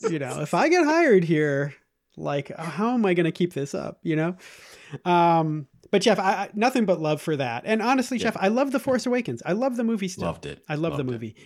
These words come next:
Speaker 1: Jeff, The Last Jedi.
Speaker 2: Mm.
Speaker 1: Now, there's two trailers for this as well that we're gonna consider here. Uh, the Celebration teaser. I don't know if you remember this. Our pal Allie was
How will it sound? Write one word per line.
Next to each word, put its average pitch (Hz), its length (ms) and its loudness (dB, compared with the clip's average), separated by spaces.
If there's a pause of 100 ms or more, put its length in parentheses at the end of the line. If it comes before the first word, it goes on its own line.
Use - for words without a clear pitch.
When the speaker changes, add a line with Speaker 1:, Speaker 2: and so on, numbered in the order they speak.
Speaker 1:
Jeff, 170 280 0 (1600)
The 139 160 -4
Last 123 380 -6
Jedi. 104 400 -10 (640)
Speaker 2:
Mm. 131 160 -14 (280)
Speaker 1:
Now, 147 140 0
there's 165 200 2
two 269 180 0
trailers 208 400 2
for 170 120 -2
this 160 160 -2
as 131 120 -6
well 120 300 -8 (220)
that 147 120 -2
we're 147 80 -4
gonna 139 320 -2
consider 123 500 -6
here. 117 360 -14 (720)
Uh, 151 320 -2
the 170 140 -2
Celebration 233 680 2
teaser. 143 360 -2
I 175 40 2
don't 254 80 4
know 320 40 6
if 302 100 0
you 254 60 0
remember 190 260 2
this. 180 180 0
Our 185 140 2
pal 214 260 0
Allie 180 340 2
was 160 180 0